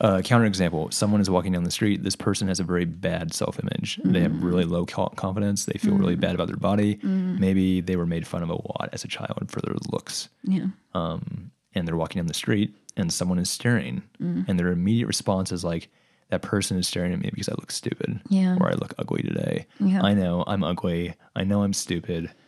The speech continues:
Speaker 1: Like, "Okay, yes, you've confirmed. I, I get it. Thank you, mister, for staring at me." They will keep walking down the street.
Speaker 2: Mm.
Speaker 1: Their mood has been decreased.
Speaker 2: Yeah.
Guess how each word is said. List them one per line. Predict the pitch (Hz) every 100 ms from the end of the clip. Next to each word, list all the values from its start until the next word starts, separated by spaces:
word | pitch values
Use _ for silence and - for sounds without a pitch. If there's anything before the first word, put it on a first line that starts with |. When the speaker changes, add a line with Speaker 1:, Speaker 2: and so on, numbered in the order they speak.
| _ -
Speaker 1:
Like, | 82 85 -
"Okay, | 101 -
yes, | 90 92 87 -
you've | 98
confirmed. | - 98 - 110 107 101 -
I, | 104 -
I | 104
get | 98 95
it. | 82 - -
Thank | 107 95 -
you, | 85 82 80 _ _ 277
mister, | - - - 95 90 - _ _
for | -
staring | - 92 90 87
at | 82
me." | 87 85 - _ _ _ -
They | 95 90
will | 92
keep | - -
walking | 98 85 92
down | 87
the |
street. | - 98 90 87
Speaker 2:
Mm. | 98 92
Speaker 1:
Their | 87
mood | 90 90
has | 90 87
been | 85
decreased. | 82 110 120 123 - -
Speaker 2:
Yeah. | 180 98 -